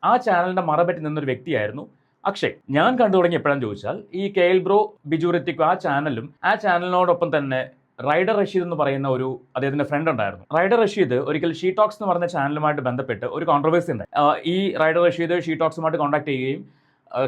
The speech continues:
കെ എൽ ബ്രോയെ കുറിച്ച് മോശം കാര്യങ്ങൾ ഈ ഷീ ടോക്സിനോട് സംസാരിക്കുകയും, ഷീ ടോക്സ് അത് അവരുടെ ചാനലിൽ വീഡിയോ ആയിട്ട് ചെയ്തു. അതൊരു കോൺട്രവേഴ്സി ആയിട്ട് മാറുകയും, അതിന്റെ പിന്നാലെയാണ് ഈ അക്ഷയ്, അക്ഷയുടെ ചാനലിൽ ഒരു വീഡിയോയുമായിട്ട് വരുന്നു, വളരെ വലിയൊരു റീച്ചിലേക്ക് പോകുന്നു.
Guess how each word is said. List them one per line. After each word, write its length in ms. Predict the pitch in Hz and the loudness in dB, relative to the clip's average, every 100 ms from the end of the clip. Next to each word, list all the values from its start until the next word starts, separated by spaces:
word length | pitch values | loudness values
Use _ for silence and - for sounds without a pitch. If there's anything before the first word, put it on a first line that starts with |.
| 131 | 2
കെ 80 | 151 | 2
എൽ 80 | 160 | 4
ബ്രോയെ 220 | 165 165 165 | 6 4 4
കുറിച്ച് 300 | 156 - 147 147 - _ _ 131 | -2 -2 -2 -2 -4 _ _ -4
മോശം 280 | 143 160 180 | -2 0 2
കാര്യങ്ങൾ 460 | 147 147 143 139 139 135 | 2 0 -2 -2 -4 -6
ഈ 200 | 135 135 | -6 -6
ഷീ 160 | 120 139 | -6 -4
ടോക്സിനോട് 360 | 147 139 151 135 | -4 -2 -4 -4
സംസാരിക്കുകയും, 460 | 120 139 131 127 147 | -2 0 0 -4 -4
ഷീ 60 | |
ടോക്സ് 240 | 151 160 156 | -2 -2 -2
അത് 120 | 139 | -2
അവരുടെ 180 | 135 151 151 | -2 -2 -4
ചാനലിൽ 320 | 139 139 143 127 | -4 -4 -6 -6
വീഡിയോ 140 | 135 147 | -2 -2
ആയിട്ട് 140 | 139 127 | -2 -6
ചെയ്തു. 180 | 127 143 - _ _ - | -6 -8 -12 _ _ 0
അതൊരു 160 | 151 180 | 2 2
കോൺട്രവേഴ്സി 420 | 165 175 185 175 | 4 4 4 4
ആയിട്ട് 140 | 175 151 | 4 4
മാറുകയും, 420 | 131 143 143 139 151 - | 2 0 0 -4 -4 0
അതിന്റെ 240 | 185 254 | 0 0
പിന്നാലെയാണ് 680 | 240 185 185 202 190 147 143 | -2 0 2 4 4 2 2
ഈ 100 | 151 135 | 0 -2
അക്ഷയ്, 340 | - 185 139 - | -2 -4 -4 -4
അക്ഷയുടെ 360 | 139 - 233 240 | -8 0 2 4
ചാനലിൽ 340 | 170 135 113 90 - _ _ - | 2 0 -2 -6 -14 _ _ -6
ഒരു 120 | 170 156 | -2 2
വീഡിയോയുമായിട്ട് 400 | 147 165 160 147 131 | 4 4 4 2 0
വരുന്നു, 180 | 120 135 143 | -2 -2 2
വളരെ 240 | 160 220 | 4 4
വലിയൊരു 340 | 214 180 175 165 | 4 4 4 2
റീച്ചിലേക്ക് 380 | 147 139 147 147 135 | 0 -2 -4 -2 -2
പോകുന്നു. 320 | 127 123 127 | -2 -2 -8